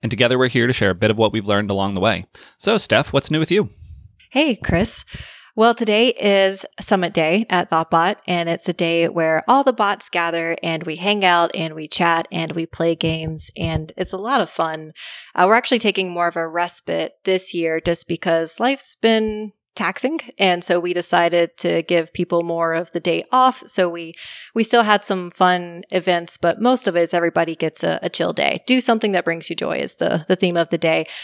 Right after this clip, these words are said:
Speaker 2: But we had lightning talks, which is my favorite thing that we do on Summit Day, because I <laughs> realized that I just work with the coolest people and they have such interesting things to talk about.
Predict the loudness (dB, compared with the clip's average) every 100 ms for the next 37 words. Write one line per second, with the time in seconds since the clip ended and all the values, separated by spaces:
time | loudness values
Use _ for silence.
0 | -18 -4 0 2 2 2 2 2 2 0
1 | 0 -6 -4 -4 -2 -6 -4 -2 0 0
2 | -2 -2 -2 -4 -4 -4 -4 -6 -2 0
3 | 2 2 0 -4 -2 -2 -2 -4 -2 -2
4 | -2 -2 -2 -2 0 0 0 2 4 4
5 | 2 -4 -6 -2 0 2 0 2 2 6
6 | 6 4 0 -4 -2 -4 -2 -2 -2 -4
7 | -2 -2 0 -4 -2 -2 2 2 -2 -8
8 | -8 -2 2 2 2 0 0 0 2 2
9 | 2 4 2 2 -2 -2 0 -2 2 0
10 | 0 -2 -8 -12 -16 -18 -20 0 2 2
11 | -2 -2 0 0 2 4 4